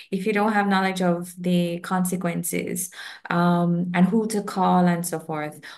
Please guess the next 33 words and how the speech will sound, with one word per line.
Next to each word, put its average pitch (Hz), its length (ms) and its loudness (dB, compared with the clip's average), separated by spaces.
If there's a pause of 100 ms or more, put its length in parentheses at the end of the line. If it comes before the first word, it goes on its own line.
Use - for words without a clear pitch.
what 202 180 2
tends 233 320 6
to 202 140 2
happen 185 400 2
is 170 420 -2
a 165 80 -6
throw 196 280 2
hand 190 280 2
up 175 140 2
in 170 80 -2
the 170 180 -6
air 214 240 2
kind 190 240 0
of 175 80 0
situation. 170 760 -4
And, 170 300 -4
uh, 196 100 2
so 269 180 2
it's 269 140 2
always 226 420 4
been, 233 340 0
it's 185 160 -4
always 214 380 0
been 208 180 0
like 196 220 0
this, 185 320 -4
and 180 280 2 (200)
the 208 100 0
things, 214 500 0 (300)
the, 196 220 0
the 196 260 0
issues 196 340 -2
continue. 180 720 0